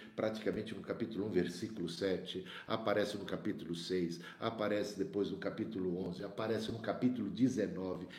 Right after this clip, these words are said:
Então, tudo isso falando sobre juízo final. E é apenas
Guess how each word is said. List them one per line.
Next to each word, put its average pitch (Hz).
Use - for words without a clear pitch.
Então, 131
tudo 175
isso -
falando 127
sobre 127
juízo 127
final. 110
E 147
é 143
apenas 127